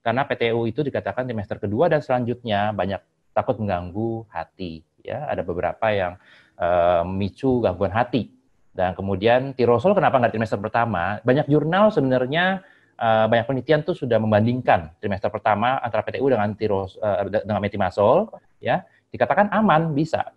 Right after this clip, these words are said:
boleh, ya. Tapi sampai saat ini konsensus masih, eh, eh, ya belum ada pakemnya lah untuk, untuk menggunakan di trimester pertama, ya. Jadi j-, jika tolerate P T U trimester pertama, selanjutnya ganti ke metimazole.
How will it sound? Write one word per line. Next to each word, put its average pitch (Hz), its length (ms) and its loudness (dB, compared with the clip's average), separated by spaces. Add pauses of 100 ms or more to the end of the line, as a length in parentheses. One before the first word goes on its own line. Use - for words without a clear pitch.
(140)
boleh, 113 400 4
ya. 139 320 2
Tapi 135 480 0
sampai 110 240 0
saat - 80 -6
ini 131 160 -4
konsensus 110 640 -2
masih, 98 640 -4
eh, - 480 -12
eh, 92 400 -2
ya 85 80 0
belum 90 240 -4
ada 92 240 -4
pakemnya 101 480 -2
lah 87 160 -4
untuk, 90 400 -10
untuk 87 480 -8 (320)
menggunakan 92 480 -4
di 92 80 -4
trimester 87 240 -8
pertama, 110 480 0
ya. 117 80 0
Jadi 113 320 -2
j-, 107 160 -4
jika 98 480 2
tolerate 107 560 2
P 107 80 -8
T 104 160 -4
U 139 320 -4
trimester 95 320 -8
pertama, 95 480 -4
selanjutnya 92 320 -8
ganti 85 320 -12
ke 92 160 -4 (400)
metimazole. 76 720 -12